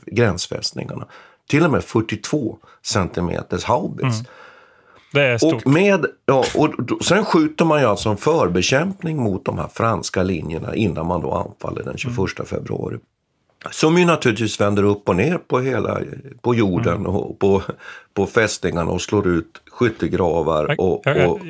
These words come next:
Speaker 1: förstör den, den skyddande skogen och allting
Speaker 2: Jag kan ge
Speaker 1: naturligtvis.
Speaker 2: lyssnarna lite perspektiv på det där. Eh, under den här våren så skjuter man ungefär trettiosex miljoner artilleriskott. Under,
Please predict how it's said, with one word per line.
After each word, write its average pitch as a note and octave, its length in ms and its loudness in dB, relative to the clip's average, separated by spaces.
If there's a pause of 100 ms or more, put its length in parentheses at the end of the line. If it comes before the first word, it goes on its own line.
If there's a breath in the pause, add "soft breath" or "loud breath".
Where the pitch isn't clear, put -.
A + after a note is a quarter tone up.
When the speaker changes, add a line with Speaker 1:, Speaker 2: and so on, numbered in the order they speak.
(100)
Speaker 1:
förstör G2+ 520 4 (180)
den, F#2 320 0
den G2+ 240 2
skyddande F2+ 460 0
skogen E2 500 0
och C#2 160 -4
allting - 400 -10 (100)
Speaker 2:
Jag - 100 -2
kan D3+ 140 2
ge D3+ 80 4
Speaker 1:
naturligtvis. C#3 340 -2
Speaker 2:
lyssnarna C#3 300 2
lite B2+ 220 -2
perspektiv C#3+ 640 -6
på C3 120 -12
det A#2+ 60 -6
där. A#2+ 240 -4 (580)
Eh, - 60 -10 (340)
under C3+ 220 -2
den C3+ 120 -2
här D#3 120 2
våren C3+ 460 -2
så C3 120 -6
skjuter C3 320 -8
man B2 140 -6
ungefär C3 640 -8
trettiosex - 920 -6
miljoner C3 800 -4 (960)
artilleriskott. - 960 -10 (480)
Under, B2 420 -6